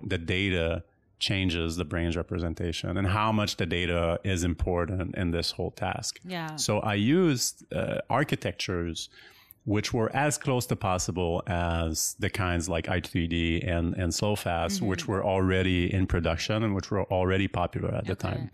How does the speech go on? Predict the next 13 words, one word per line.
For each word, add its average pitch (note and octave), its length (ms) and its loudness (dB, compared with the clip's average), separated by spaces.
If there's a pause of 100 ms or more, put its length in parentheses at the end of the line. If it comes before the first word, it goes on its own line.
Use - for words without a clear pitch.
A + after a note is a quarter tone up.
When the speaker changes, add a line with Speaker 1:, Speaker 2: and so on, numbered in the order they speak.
(420)
Speaker 1:
So A#2+ 180 2
the A#2+ 80 4
ResNet C3 380 4
three G#2+ 200 2
D, A#2 300 2
it G2+ 120 0
doesn't B2 240 2
have A#2+ 180 4
any A#2 140 4
special G#2 420 0
significance G#2+ 840 0
other G#2 340 2
than F2+ 340 2